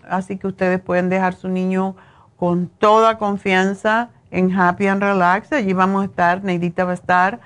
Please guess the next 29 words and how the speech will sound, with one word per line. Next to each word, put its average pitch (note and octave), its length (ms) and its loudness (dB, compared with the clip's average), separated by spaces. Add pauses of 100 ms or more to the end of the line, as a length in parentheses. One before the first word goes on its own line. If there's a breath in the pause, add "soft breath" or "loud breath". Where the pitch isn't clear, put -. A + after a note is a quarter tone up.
(340 soft breath)
porque F#3 220 -4
tenemos F3 440 0
a F3+ 120 2
nuestra, F3 640 -2
a E3 120 2
la, F3 160 2
su B3+ 280 0
nieta, G#3+ 560 0
mi G3+ 200 0
bisnieta, G3 920 0 (480 loud breath)
que G#3 100 4
tiene F#3+ 300 0
diez F#3+ 260 2
años, F#3 480 0
y G3 80 0
la F3+ 100 2
vamos F3 360 0
a F3 120 -2
traer E3 540 2
para F#3+ 220 -2
que E3+ 100 -4
ella E3+ 160 0
también F#3 400 -4
comparta. F#3 800 -2 (520 loud breath)
Y G#3 460 -2 (140)
es G#3 200 -4
totalmente G3 680 -2
sano, F#3 560 0
es F3+ 160 -4